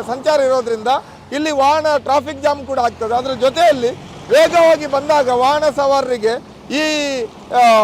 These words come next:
ಅಲ್ಲಿ ಎಡ್ಜ್ ಇರೋದು ಗೊತ್ತಾಗದೇ ಇರೋದ್ರಿಂದ ಹಲವಾರು ವಾಹನಗಳು ಅಪಘಾತಕ್ಕೊಳಗಾಗಿದೆ. ಅದರಲ್ಲಿಯೂ ಕೂಡ ದ್ವಿಚಕ್ರ ವಾಹನಗಳು ಹಲವು ಇಲ್ಲಿ ಉರುಳಿ ಬಿದ್ದಿದೆ. ಕಾರುಗಳು ದಿಢೀರ್ ಬ್ರೇಕ್ ಆಗಿರೋದ್ರಿಂದ ಹಿಂದಿನಿಂದ ಬಂದಂಥ ವಾಹನಗಳು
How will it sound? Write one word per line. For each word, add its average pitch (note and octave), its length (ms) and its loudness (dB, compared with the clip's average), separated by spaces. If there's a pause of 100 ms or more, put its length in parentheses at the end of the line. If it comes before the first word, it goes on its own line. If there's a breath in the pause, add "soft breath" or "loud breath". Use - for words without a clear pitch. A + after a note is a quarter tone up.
(160)
ಅಲ್ಲಿ D4 200 0
ಎಡ್ಜ್ C#4 300 2
ಇರೋದು D4+ 360 2
ಗೊತ್ತಾಗದೇ C#4+ 560 2
ಇರೋದ್ರಿಂದ A#3 400 0 (480)
ಹಲವಾರು D#4 420 4
ವಾಹನಗಳು D4 500 2
ಅಪಘಾತಕ್ಕೊಳಗಾಗಿದೆ. C4 1000 0
ಅದರಲ್ಲಿಯೂ D#4 440 -2
ಕೂಡ C4+ 200 -2 (480)
ದ್ವಿಚಕ್ರ D4 440 0 (140)
ವಾಹನಗಳು D4+ 440 2
ಹಲವು C4+ 400 2 (240)
ಇಲ್ಲಿ C4+ 160 -4
ಉರುಳಿ D4 320 0
ಬಿದ್ದಿದೆ. C4+ 380 -2 (420)
ಕಾರುಗಳು D4 560 2
ದಿಢೀರ್ C#4+ 300 -4
ಬ್ರೇಕ್ C4 320 0
ಆಗಿರೋದ್ರಿಂದ C#4 600 0 (140)
ಹಿಂದಿನಿಂದ D4 460 -6
ಬಂದಂಥ C4+ 380 -4
ವಾಹನಗಳು C4+ 600 2